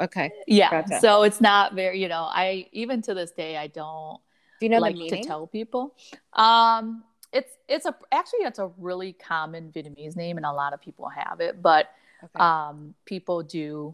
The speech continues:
Speaker 2: you know, people do make fun of it. And so
Speaker 1: Oh.
Speaker 2: it's just something that I don't usually tell people.
Speaker 1: That's so
Speaker 2: Um,
Speaker 1: sad. <laughs>
Speaker 2: yeah. And my, my parents actually don't even call me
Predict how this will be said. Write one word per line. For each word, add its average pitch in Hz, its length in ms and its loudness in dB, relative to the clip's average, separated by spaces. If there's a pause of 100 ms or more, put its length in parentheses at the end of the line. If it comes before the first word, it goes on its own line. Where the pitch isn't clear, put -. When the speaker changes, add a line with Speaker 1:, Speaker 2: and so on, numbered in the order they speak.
Speaker 2:
you 175 120 -6
know, 151 340 -4
people 160 240 -6
do 147 140 -10
make 143 240 -16
fun - 200 -6
of - 120 -16
it. - 200 -10
And 151 240 -10
so 147 500 0 (260)
Speaker 1:
Oh. 165 360 -14 (140)
Speaker 2:
it's 175 320 2
just 175 220 -2
something 151 540 -4
that 135 360 -4
I 147 500 -8 (380)
don't 151 400 -6
usually 160 420 -4
tell 160 240 0
people. 180 460 -4 (400)
Speaker 1:
That's 196 200 4
so 160 80 6
Speaker 2:
Um, 156 120 -2 (100)
Speaker 1:
sad. 180 540 0 (140)
<laughs> 254 100 -4
Speaker 2:
yeah. 208 340 2
And 202 200 -2
my, 262 440 2
my 220 160 -8
parents 247 380 -12
actually 180 560 -12 (220)
don't 165 200 -4
even 151 220 -20
call 147 240 -8
me 156 240 -16